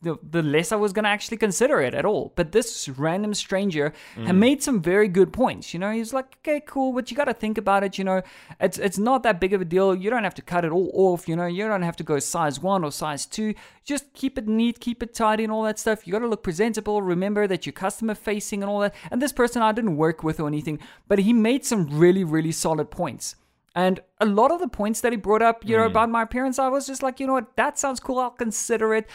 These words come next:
Speaker 1: But just his demeanor, the way that he laid out, uh, all out, m-, actually led me to consider it. And shortly after that, I went and I cut my hair, got a nice, neat haircut, didn't
Speaker 2: Mm.
Speaker 1: really care about what anyone said, uh, uh, about my long hair before that, or,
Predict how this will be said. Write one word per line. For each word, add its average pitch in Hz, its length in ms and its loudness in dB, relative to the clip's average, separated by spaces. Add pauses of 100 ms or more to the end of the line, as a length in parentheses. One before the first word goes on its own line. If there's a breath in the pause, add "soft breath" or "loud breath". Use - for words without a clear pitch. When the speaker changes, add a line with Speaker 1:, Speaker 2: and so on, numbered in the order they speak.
(160 loud breath)
Speaker 1:
But 190 140 6
just 240 340 -2
his 277 180 -2
demeanor, 175 540 2
the 156 120 0
way 147 300 0
that 214 180 0
he 175 200 -4
laid 143 300 0
out, 143 260 2
uh, - 120 -10
all 160 240 0
out, 156 340 -2
m-, 165 200 0
actually 269 340 0
led 185 220 2
me 214 100 2
to - 160 -8
consider 190 460 0
it. - 280 -8
And 156 340 0 (180)
shortly 170 440 -2
after 175 260 -2
that, 240 240 0
I - 100 -4
went 143 300 -4
and 165 80 -2
I 170 40 -2
cut - 240 -2
my 196 120 2
hair, 240 240 0 (240 loud breath)
got 175 140 6
a 185 60 6
nice, 190 360 4
neat 196 160 0
haircut, 202 460 2 (340 loud breath)
didn't 208 300 8
Speaker 2:
Mm. - 20 -2
Speaker 1:
really 196 200 4
care 196 220 4
about 180 240 4
what 156 140 0
anyone 202 460 2
said, 190 380 0
uh, - 60 -8
uh, 151 400 4 (100)
about 156 480 2
my 135 120 2
long 185 300 2
hair 185 260 2
before 190 400 0
that, 185 340 4
or, 147 180 0